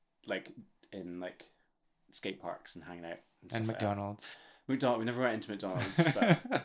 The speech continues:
Speaker 1: that kind of vibe. Um, but I remember once I was on a date with this guy walking through Edinburgh, and then these, like, <laughs> teen-, teenagers were like, "Oh,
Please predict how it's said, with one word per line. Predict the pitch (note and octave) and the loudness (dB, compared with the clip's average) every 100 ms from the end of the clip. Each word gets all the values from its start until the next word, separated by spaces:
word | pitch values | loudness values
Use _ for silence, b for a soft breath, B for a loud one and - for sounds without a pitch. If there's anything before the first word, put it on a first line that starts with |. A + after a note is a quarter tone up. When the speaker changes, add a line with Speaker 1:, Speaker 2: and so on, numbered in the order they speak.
| - | 2
Speaker 1:
that | A2+ A2+ A2+ | 6 6 4
kind | A2 | -2
of | |
vibe. | G2 A#2 B2+ - _ - | 2 2 2 -4 _ 8
Um, | C3 B2 A#2+ A#2+ A#2+ A#2 - | 12 12 12 8 4 2 -4
but | B2+ B2 | 8 10
I | |
remember | A#2+ B2+ | 12 8
once | A#2+ A#2 G2 G#2+ | 8 8 8 4
I | |
was | G#2 - - _ _ - | 0 -4 -10 _ _ 0
on | G2+ G2 | 2 2
a | |
date | F#2+ G#2 G2+ | 2 0 -2
with | G2 | -8
this | F#2+ - | -6 0
guy | G2+ G#2+ B2 G#2 | 2 0 -2 -6
walking | F#2+ F2+ F2 | -8 -8 -12
through | G#2 G2+ | -10 -8
Edinburgh, | G2 G2+ A2+ | -6 -2 -2
and | |
then | G2 G2 | -2 -2
these, | G2 - | -2 -4
like, | F#2 - - - | -6 -12 -20 -20
<laughs> | - | -8
teen-, | - C3+ - | -6 2 4
teenagers | - D3+ C#3+ C#3 A#2+ G#2 G2+ | 6 8 10 8 4 2 2
were | A2+ | 2
like, | A#2+ - B B - | 2 0 B B 10
"Oh, | B3 A#3+ A#3+ F3+ | 12 12 12 10